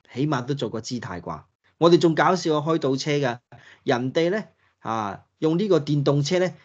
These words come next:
就係有稅務獎勵，我哋開電動車呢，仲要徵稅嘅，你有冇聽到咁荒唐啊？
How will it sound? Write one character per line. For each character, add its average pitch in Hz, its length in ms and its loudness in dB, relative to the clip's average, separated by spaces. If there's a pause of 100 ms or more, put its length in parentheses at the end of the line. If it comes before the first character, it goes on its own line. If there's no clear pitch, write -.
(120)
就 131 220 0
係 135 140 2
有 131 280 0
稅 135 260 0
務 127 200 0
獎 123 180 -2
勵， 139 160 0
我 147 100 2
哋 147 80 6
開 185 140 4
電 160 160 0
動 143 160 0
車 165 100 0
呢， 165 80 4
仲 139 140 -2
要 139 60 0
徵 170 200 2
稅 143 180 2
嘅， 131 100 0
你 127 60 0
有 - 20 -2
冇 135 80 -4
聽 160 160 -2
到 147 60 0
咁 135 140 -2
荒 151 200 -2
唐 131 180 -6
啊？ 139 220 -6